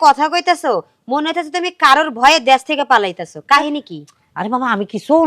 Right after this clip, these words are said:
Speaker 2: না ডাকাত যে পলা দেবো? ব্যাপারটা হচ্ছে কি, আমার প্লেনের টাইম হয়ে যাচ্ছে। আমরা যেহেতু ভিসাটা পেয়ে গেছি, পাসপোর্টটা রেডি হয়ে গেছে, সব কিছু রেডি, এখন আমরা যাওয়ার জন্য প্রস্তুত। আর শীতই তো শেষ, তা থেকে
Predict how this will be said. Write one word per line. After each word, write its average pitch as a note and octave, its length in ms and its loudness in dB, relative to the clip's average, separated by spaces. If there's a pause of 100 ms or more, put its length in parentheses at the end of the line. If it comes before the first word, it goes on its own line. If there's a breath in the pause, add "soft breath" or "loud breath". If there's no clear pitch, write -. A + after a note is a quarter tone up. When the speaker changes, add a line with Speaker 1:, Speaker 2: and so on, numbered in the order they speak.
Speaker 2:
না G#3 80 4 (100)
ডাকাত A#3+ 300 4
যে E3+ 120 -4
পলা C#4 240 6
দেবো? B3+ 180 0 (420 loud breath)
ব্যাপারটা A#3+ 340 2
হচ্ছে C4+ 240 -2
কি, C#4 100 -2 (360 loud breath)
আমার G#3+ 240 6 (220)
প্লেনের A3+ 360 6 (100)
টাইম A#3 180 6 (100)
হয়ে G#3+ 180 8
যাচ্ছে। D3 280 -2 (560 loud breath)
আমরা G3+ 200 4
যেহেতু A3+ 280 6
ভিসাটা A3+ 300 4
পেয়ে A3 140 4
গেছি, F3+ 200 -6
পাসপোর্টটা G3 420 0
রেডি G#3+ 180 2
হয়ে G#3+ 120 2
গেছে, F#3+ 220 -6
সব B3+ 160 6
কিছু A3+ 220 -6
রেডি, A#3 180 4 (380 loud breath)
এখন A#3+ 200 6
আমরা B3+ 180 6
যাওয়ার C#4 200 8
জন্য C#4 180 0
প্রস্তুত। C4 240 -4 (300)
আর - 120 -4
শীতই F#4 400 6
তো D#4+ 60 2 (120)
শেষ, F#3+ 260 8 (360 soft breath)
তা F4+ 60 6 (140)
থেকে F4+ 200 0